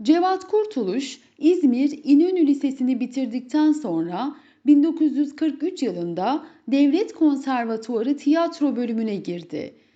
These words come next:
Sesini beğendikleri için onu devlet tiyatrosu, tiyatro ve opera bölümüne aldılar. Opera korosunda bariton olarak söylemeye başladı. Burada birçok oyunda rol aldı.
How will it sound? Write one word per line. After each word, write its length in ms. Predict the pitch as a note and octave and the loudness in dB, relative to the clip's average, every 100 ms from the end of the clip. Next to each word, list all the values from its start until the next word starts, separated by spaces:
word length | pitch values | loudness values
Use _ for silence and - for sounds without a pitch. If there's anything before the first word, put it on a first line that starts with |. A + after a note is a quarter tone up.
| _ | _
Sesini 540 | _ - D4+ E4+ F#4 F4+ | _ 2 2 4 0 2
beğendikleri 680 | E4 D#4+ D#4 D#4 D4+ E4 F4 | 2 4 4 2 2 0 0
için 340 | E4 - A#3 | 0 -2 -6
onu 320 | - B3 C4+ | -4 -2 0
devlet 420 | C4 C4 D#4 F4+ | 0 0 0 0
tiyatrosu, 920 | E4+ C#4+ A3+ A3+ G#3 G3 - C#4+ F4 - - _ | 2 2 2 -4 -8 -10 -4 -4 -4 -8 -20 _
tiyatro 800 | - D4 E4+ F#4+ B3 A#3+ D#4+ - - | 0 2 2 0 -2 0 0 -4 -6
ve 120 | C4+ D4+ | -2 0
opera 540 | - C4+ E4 F4+ C4+ | 0 -2 0 0 2
bölümüne 400 | B3+ A#3+ A#3 A#3 | 0 0 0 0
aldılar. 640 | G3 E3+ E3+ E3+ F#3 E3 - _ _ _ - | -2 -4 -4 -8 -8 -12 -14 _ _ _ -4
Opera 460 | D4 F4 A4+ G4 - | -2 0 0 0 0
korosunda 800 | C4 G#3+ G#3+ G#3+ F#3+ G3 D4 G#4 - _ - | 0 0 -4 -6 -4 -2 -2 -4 -10 _ -4
bariton 540 | A#3 D4+ D4+ F4+ F#4+ | 4 6 6 4 -2
olarak 440 | D#4 G3 F3+ F3+ F3+ | -2 -2 -2 -4 -6
söylemeye 640 | - F#3 F3 F3 E3+ E3 | -8 -6 -4 -4 -4 -6
başladı. 720 | E3+ F3+ - E3+ E3 C#3+ A2+ - _ _ - _ | -8 -10 -8 -8 -8 -10 -10 -16 _ _ -20 _
Burada 400 | D4+ F#4 G4 G4 | 0 2 2 0
birçok 480 | F4+ A4 A4 F4+ F4 | 2 0 0 -2 -2
oyunda 420 | D4 C#4+ C#4+ C#4+ | 4 6 6 4
rol 160 | B3 F3+ | 2 -2
aldı. 540 | E3+ F#3 E3 C#4+ - | -6 -8 -10 -12 -12